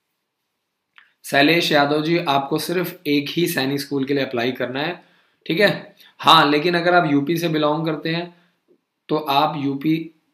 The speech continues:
के लिए दो SANY school से apply कर सकते हैं। Sixth class के लिए All India SANY school और seventh class के लिए यूपी SANY school लखनऊ से apply कर सकते हैं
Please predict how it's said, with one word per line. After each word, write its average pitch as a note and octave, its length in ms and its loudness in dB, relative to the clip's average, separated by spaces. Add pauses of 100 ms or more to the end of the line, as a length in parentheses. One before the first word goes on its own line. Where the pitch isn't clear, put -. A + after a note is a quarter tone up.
के D3+ 140 -2
लिए C#3 240 0
दो C3+ 240 -2
SANY C3+ 260 -8
school C3+ 220 -8
से C3+ 80 -8
apply B2+ 280 -6
कर B2+ 140 -8
सकते C3+ 260 -12
हैं। D3+ 120 -8
Sixth - 360 -10
class C3 260 -4
के C#3 120 -6
लिए C#3 120 -2
All B2 220 -4
India C3+ 240 -4
SANY C3+ 240 -8
school F3 380 -4 (340)
और C#3+ 160 0
seventh F3+ 440 -4
class C#3+ 480 -4
के C#3+ 80 -2
लिए C3+ 220 0
यूपी C#3+ 500 -2
SANY C3 300 -6
school C3 260 -4
लखनऊ B2 280 -10
से C3+ 120 -8
apply B2 300 -6
कर C3 180 -6
सकते - 280 -18
हैं F2+ 120 -20